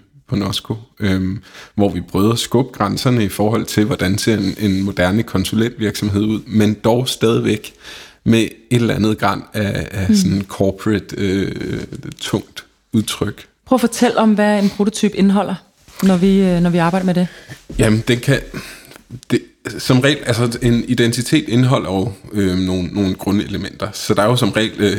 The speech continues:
Speaker 1: et logo og nogle farver. Øhm, og tit og ofte, så er det jo sådan noget som, som, øh, logoet, øh, det centrerer sig omkring, og så bygger man noget op omkring det. Det kan også være et layout-system, som ligesom danner grundideen. Vi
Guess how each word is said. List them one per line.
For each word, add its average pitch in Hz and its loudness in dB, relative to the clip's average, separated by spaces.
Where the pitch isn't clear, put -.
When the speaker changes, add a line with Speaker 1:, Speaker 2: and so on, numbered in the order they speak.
Speaker 1:
et 107 2
logo 107 2
og 107 -6
nogle 92 0
farver. 95 -2
Øhm, 95 0
og 98 0
tit 139 2
og 135 2
ofte, 110 -2
så 113 0
er 104 -2
det 123 2
jo 98 2
sådan 104 -2
noget 90 -2
som, 87 -2
som, 90 -4
øh, 80 -10
logoet, 92 -2
øh, 87 0
det 95 2
centrerer - -2
sig - -6
omkring, - -6
og - -6
så 104 -8
bygger 104 2
man 90 -2
noget 98 0
op 90 -10
omkring - -10
det. 110 2
Det 98 -2
kan 92 0
også - -2
være 101 2
et 90 -2
layout-system, 90 -4
som 98 -4
ligesom 101 0
danner 98 -4
grundideen. 98 -6
Vi 123 4